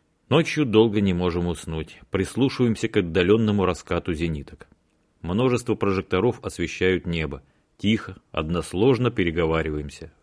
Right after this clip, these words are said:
Фашисты предпринимают налеты на Харьков.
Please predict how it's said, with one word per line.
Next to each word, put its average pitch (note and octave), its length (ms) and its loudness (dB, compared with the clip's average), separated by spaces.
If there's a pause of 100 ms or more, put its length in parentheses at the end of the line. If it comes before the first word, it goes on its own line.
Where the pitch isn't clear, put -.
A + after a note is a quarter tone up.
(120)
Фашисты D3 480 -2
предпринимают A#2 800 0
налеты G2 380 2
на G2 160 0
Харьков. - 480 -4